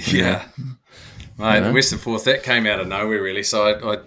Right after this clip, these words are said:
Speaker 1: I left France, um, a bit early, and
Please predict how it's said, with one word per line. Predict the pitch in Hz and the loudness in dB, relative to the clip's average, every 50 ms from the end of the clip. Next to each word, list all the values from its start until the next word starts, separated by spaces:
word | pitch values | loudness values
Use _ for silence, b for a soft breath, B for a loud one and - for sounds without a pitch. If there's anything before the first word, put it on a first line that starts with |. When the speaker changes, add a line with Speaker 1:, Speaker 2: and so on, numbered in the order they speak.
| - - | -8 -4
Speaker 1:
I | 110 | -2
left | 110 139 131 - | 0 0 0 -2
France, | - - 120 113 110 104 - - - - - | 0 0 2 2 2 0 0 -2 0 0 0
um, | 101 98 95 92 92 92 92 92 | -2 -2 -4 -4 -4 -6 -8 -12
a | - | -8
bit | 113 107 104 | -8 -4 -2
early, | 107 107 107 104 98 95 98 107 - - | 0 0 0 0 -2 -2 -4 -6 -8 -4
and | 101 98 98 95 95 92 90 90 87 - - - | 0 0 0 0 0 -2 -4 -8 -10 -12 -12 -12